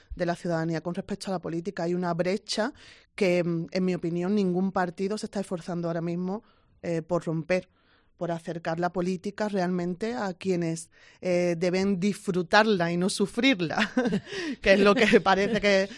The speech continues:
que están sintiendo. Pero como decía mi compañera Rosa, al final, eh, hay un escenario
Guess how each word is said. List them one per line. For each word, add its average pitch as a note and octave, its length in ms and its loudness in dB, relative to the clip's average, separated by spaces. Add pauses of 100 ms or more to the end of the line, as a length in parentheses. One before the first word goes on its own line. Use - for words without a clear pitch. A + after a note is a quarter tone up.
(140)
que - 80 -6
están F#3+ 220 -4
sintiendo. F#3+ 320 -2 (160)
Pero G#3 220 2
como F#3+ 160 0
decía F#3+ 280 0
mi G3+ 240 0
compañera F#3+ 520 -2
Rosa, G3 280 -2
al F#3+ 100 0
final, F3+ 500 -6
eh, F3 500 -4
hay F#3 220 0
un F#3+ 240 0
escenario G3+ 800 -2